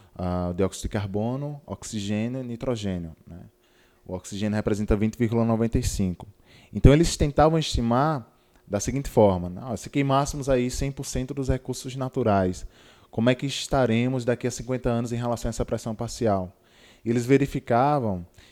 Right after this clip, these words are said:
que, ah, essa pressão parcial, eles não, ele não tinha uma diminuição drástica, né? Ou seja, né, a princípio, a fisiologia da re-,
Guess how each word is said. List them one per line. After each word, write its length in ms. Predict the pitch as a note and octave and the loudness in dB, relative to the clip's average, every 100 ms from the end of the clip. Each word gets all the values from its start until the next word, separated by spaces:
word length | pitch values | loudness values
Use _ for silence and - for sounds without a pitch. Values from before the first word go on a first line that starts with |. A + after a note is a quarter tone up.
| _ - | _ -4
que, 600 | A2 A2 A2+ A2+ G#2+ G2+ - | 2 4 6 6 4 0 0
ah, 260 | G#2+ A2 - | 4 4 4
essa 240 | A#2 - | 2 2
pressão 320 | - C3 - A#2+ | 0 -2 -2 -2
parcial, 320 | B2+ - B2 | -2 0 0
eles 220 | C3+ B2+ | 0 -4
não, 320 | C3 C3 C3+ - | -2 -2 -4 -2
ele 160 | A2+ B2+ | -2 0
não 160 | D3 | -4
tinha 280 | C#3 - C#3 | -6 -8 -6
uma 80 | D#3 | -4
diminuição 560 | D3 C#3+ C3+ - C#3 | -4 -4 -4 -6 -8
drástica, 640 | C#3+ A2+ G2+ G2+ - - - _ - | -4 0 0 -2 -10 -16 -20 _ -20
né? 80 | - | -6
Ou 120 | G#2+ | -4
seja, 460 | B2 A#2+ F#2 E2 D#2 - _ _ _ _ - | -2 -2 -2 -4 -12 -16 _ _ _ _ -8
né, 220 | F#2 G#2 | -6 -2
a 80 | G#2 | -2
princípio, 800 | - B2+ B2 - A#2+ C3 E3 F3 - - - | -2 -2 -2 -2 -2 -2 -4 -6 -8 -20 -12
a 100 | F2+ | -10
fisiologia 540 | - G#2+ A#2+ A#2 A#2+ | -8 -2 0 0 0
da 80 | B2 | -2
re-, 200 | B2 B2 | -2 -4